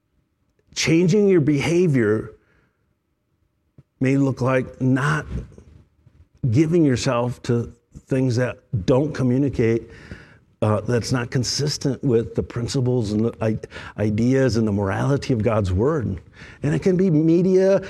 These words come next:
social media, it can be news. I've, I have had friends that get so addicted to news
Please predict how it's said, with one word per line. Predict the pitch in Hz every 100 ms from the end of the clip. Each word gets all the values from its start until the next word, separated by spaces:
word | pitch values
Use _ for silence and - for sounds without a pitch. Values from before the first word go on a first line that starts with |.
| -
social | - 170 170 175
media, | 175 180 185 185
it | 151 92
can | 123
be |
news. | 104 104 127 180 233 180 175 - - - - - _ _ _ _ _ _
I've, | 151 165 -
I |
have | 165 170 156
had | 151 120
friends | - 160 196 175
that | 151 120
get | 123
so | - 165 175
addicted | 139 175 170 - 143
to | - 127
news | - 117 117 160 233 117 95 117